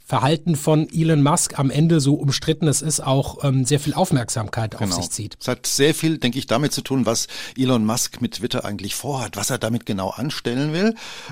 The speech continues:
Speaker 2: Äh, und wir haben's ja gerade gehört, der Markus hat von Demokratie gesprochen, von Meinungsbildung, von Meinungsmanipulation. Auch das findet ja auf Twitter statt.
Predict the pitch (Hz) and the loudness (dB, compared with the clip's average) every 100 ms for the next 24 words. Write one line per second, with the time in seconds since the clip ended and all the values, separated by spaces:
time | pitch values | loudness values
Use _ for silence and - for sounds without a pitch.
0 | - 120 120 120 117 - 120 123 139 120 | -4 0 2 0 -2 0 0 2 0 0
1 | 117 110 123 107 107 120 135 120 - - | 0 0 2 2 0 -2 -2 -4 -4 -8
2 | - 107 104 110 95 - 92 156 156 147 | -2 -2 0 -2 -4 -8 -8 -6 -4 -2
3 | 143 139 143 110 92 98 143 151 - - | 0 0 0 -2 0 2 2 0 -2 -2
4 | 135 131 131 - 110 101 107 110 101 - | 0 0 0 0 0 2 2 0 -2 -4
5 | 101 101 - 98 82 - - 95 120 - | -6 -6 -8 -8 -6 -4 -4 -4 -4 -4
6 | 90 - - - 120 117 107 - 117 104 | -6 -4 -6 -4 -4 -4 -6 -10 -10 -10
7 | 95 98 131 | -8 -6 -6